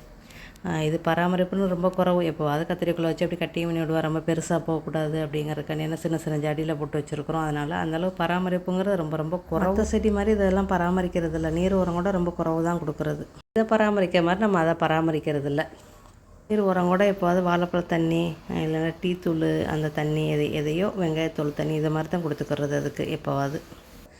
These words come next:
இது கீதா நெல்லி, இதுவும் நல்லா மருத்து-, மருத்துவ குணம் உள்ள செடி. இதெல்லாம் நீங்க கீரைகள் பிரட்டையில கொஞ்சம், கொஞ்சம், கொஞ்சம் கொஞ்சம் எடுத்து போட்டுக்கறலாம். எந்த ரோஜா செடிக்கு முட்டு வரலையோ அதை வந்து நீங்க அப்படியே கிள்ளி விட்டுருக்குறங்க.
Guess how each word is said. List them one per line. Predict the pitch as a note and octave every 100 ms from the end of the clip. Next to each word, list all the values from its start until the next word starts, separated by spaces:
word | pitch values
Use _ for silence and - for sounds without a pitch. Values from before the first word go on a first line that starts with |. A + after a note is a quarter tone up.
| - -
இது | - E3
கீதா | E3 F#3+ F#3+
நெல்லி, | F3 D#3 E3
இதுவும் | F#3 A3 G#3+
நல்லா | E3 E3+
மருத்து-, | E3+ D#3 D#3 -
மருத்துவ | D#3+ D#3 E3+
குணம் | D#3+ D3+ D3+ C#3+
உள்ள | D3 E3
செடி. | D#3+ D3+ D#3
இதெல்லாம் | D#3+ G3 A#3+
நீங்க | G#3+ -
கீரைகள் | G3 G3+ F3
பிரட்டையில | D3+ D3 E3 G3+
கொஞ்சம், | F#3 D3+
கொஞ்சம், | D#3+ E3
கொஞ்சம் | F#3+ G3 G#3
கொஞ்சம் | G#3+
எடுத்து | E3 D3
போட்டுக்கறலாம். | D3+ C#3 B2 D3 C#3+ C#3+ - - - - -
எந்த | - G3+ A#3
ரோஜா | A3+ G#3+
செடிக்கு | G#3 G#3 G3 F#3+
முட்டு | F3 E3+
வரலையோ | G3 F3+ D#3+ F3 A3+
அதை | G3 F#3
வந்து | F#3+ G3
நீங்க | F3
அப்படியே | C#3+ D3
கிள்ளி | D3+ D3
விட்டுருக்குறங்க. | C#3+ C3 C3+ - C3+ C#3+